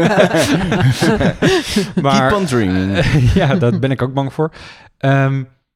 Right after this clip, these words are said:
Speaker 1: misschien dat het zo... Nou ja, dat is wel erg hoopgevend weer. Misschien dat het zo lukt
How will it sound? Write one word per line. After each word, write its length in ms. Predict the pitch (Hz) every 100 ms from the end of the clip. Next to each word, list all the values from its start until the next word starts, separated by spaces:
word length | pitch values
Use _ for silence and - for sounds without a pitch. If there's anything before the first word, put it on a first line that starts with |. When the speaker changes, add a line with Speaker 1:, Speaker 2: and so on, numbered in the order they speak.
| _ _
Speaker 1:
misschien 360 | - 131 220 247
dat 140 | 214
het 100 | 214
zo... 160 | - 208 175
Nou 320 | 135 127 135
ja, 340 | 117 117 117 107
dat 160 | 98
is 180 | - - -
wel 220 | 117 98
erg 180 | 117 113
hoopgevend 460 | 110 - 120 101
weer. 180 | 104 120
Misschien 300 | 113 - 214
dat 120 | 196
het 100 | 160
zo 180 | - 160
lukt 320 | 175 208 -